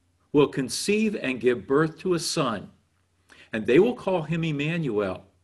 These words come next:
which means God with us. Now, this is a fascinating passage of Scripture here in Matthew chapter one. It's,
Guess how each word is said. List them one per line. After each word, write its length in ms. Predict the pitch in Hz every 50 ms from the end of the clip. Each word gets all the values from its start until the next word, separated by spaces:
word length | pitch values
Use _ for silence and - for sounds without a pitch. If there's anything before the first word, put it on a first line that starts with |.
| _ _ _ _ _
which 240 | 120 113 110 - 143
means 560 | 143 156 156 127 98 95 95 98 98 - - _ _ _ _ _ _
God 460 | - 113 107 110 117 120 131 127 123 - _ _ _
with 380 | - 110 107 107 104 104 - - _ _ _ -
us. 600 | 98 90 80 - - - - - - - - _ _ _ _ _ _ _ _ _ _ _ _ _ _ _ _ _ _ _ _ _ _ _ _ _ - - - - _
Now, 100 | 185 185
this 280 | 196 302 294 294 - 202
is 80 | 165
a 100 | 151 135
fascinating 760 | - - 170 160 160 156 156 - 160 139 123 123 120 120 117 107
passage 480 | 107 123 120 107 104 - - 107 98 110
of 80 | 107
Scripture 480 | - - - 113 95 - - - 104 92
here 260 | 90 117 107 104 101
in 400 | - - 101 98 95 92 90 - _ _ _ _ _ _ _ _
Matthew 420 | 98 107 110 113 107 - 107 104
chapter 440 | 98 - - 104 95 95 - - 117
one. 320 | 101 107 120 110 98 78 - _ _ _ _ _ _ _ _ _ _ _ _ _ _ _ _ _ _ _ _ _ _ _ _ _ _ _
It's, 560 | - 156 151 143 151 - - - - - -